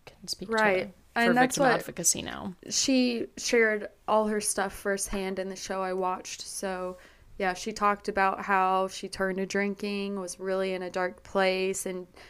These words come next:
Speaker 2: she's still surprised to this day that she's alive and made it out of that dark hole, and that
Speaker 1: Yeah.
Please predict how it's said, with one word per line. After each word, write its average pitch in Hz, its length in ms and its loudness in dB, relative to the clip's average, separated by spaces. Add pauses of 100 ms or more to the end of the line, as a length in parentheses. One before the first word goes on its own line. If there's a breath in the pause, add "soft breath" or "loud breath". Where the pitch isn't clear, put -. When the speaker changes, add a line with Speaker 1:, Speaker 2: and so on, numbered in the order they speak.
(240 loud breath)
Speaker 2:
she's 185 420 -2
still 190 300 0
surprised 185 540 -2
to 190 80 -6
this 190 160 -4
day 180 240 2
that - 160 -6
she's 185 320 -6
alive 175 500 -2
and 180 160 -2
made 170 160 0
it 175 120 0
out 170 200 -2
of 180 60 -8
that 170 180 -4
dark 170 240 -4
hole, 190 440 0
and 185 140 -4
that 165 200 -4
Speaker 1:
Yeah. 196 120 -10